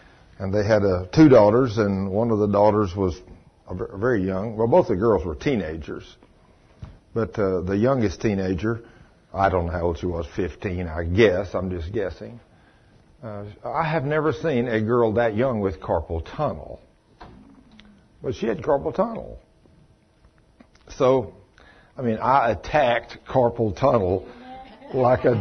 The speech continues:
duck on a June bug. And I've never had a failure. I've never seen the king fail me with carpal tunnel.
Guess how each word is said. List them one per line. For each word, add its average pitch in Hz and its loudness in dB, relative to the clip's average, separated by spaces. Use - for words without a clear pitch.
duck 139 8
on 127 6
a 117 8
June 135 8
bug. 95 4
And 139 0
I've 123 4
never 160 8
had 151 8
a 233 6
failure. 117 6
I've 104 -2
never 160 6
seen 160 4
the 156 4
king 143 2
fail 123 6
me 101 0
with 101 2
carpal 113 2
tunnel. 110 0